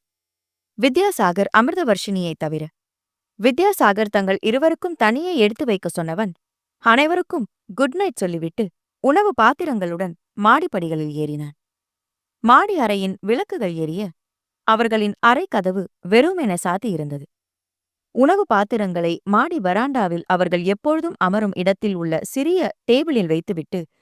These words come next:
அறைக்குள் நுழைந்தவன் அறையின் பெரிய சாளரம் திறந்திருந்ததால் அதன் வழியே கசிந்து வந்த நிலவொளியில் அமிர்தா உறங்குவது தெரியவே அவளின் உறக்கம் கலையாதவாறு குளியலை முடித்து உடையை மாற்றினான்.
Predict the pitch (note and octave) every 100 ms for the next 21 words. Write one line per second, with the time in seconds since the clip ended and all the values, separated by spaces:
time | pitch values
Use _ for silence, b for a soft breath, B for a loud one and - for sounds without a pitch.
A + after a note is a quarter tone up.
0 | _ _ A3 B3 F#4 A3+ E3 D3+ D#3 F3
1 | A3+ F3+ _ _ _ _ _ _ _ -
2 | A#3+ E4 F4+ G#3 - A#3+ E4 F4+ A3 F3+
3 | G#3 F#3+ F3+ A3+ B3+ D#4+ F#3+ D#3+ D3+ F3
4 | D#3 _ _ _ _ - A3+ A3+ A3 A#3
5 | D#4 C#4 - G3+ D4+ E4 B3+ F#3+ E3+ E3
6 | - A3 E4 D4+ F#3+ E3 E3 - _ _
7 | _ _ - C4 F#4 - C4 G#3 A#3+ F4
8 | D#4+ F3+ E3 E3+ G3 F3+ F3+ - _ _
9 | _ _ G#3 G#3+ G#3+ G#3+ B3 C#4 G4 D#4
10 | G3 G3 G#3+ D#4 A#3 E3 E3 E3+ D#3 _
11 | _ - C#4+ E4+ F4+ G3 E3 D#3+ F3+ A3+
12 | A3 A3 C4 D#3 D#3 D3+ C#3+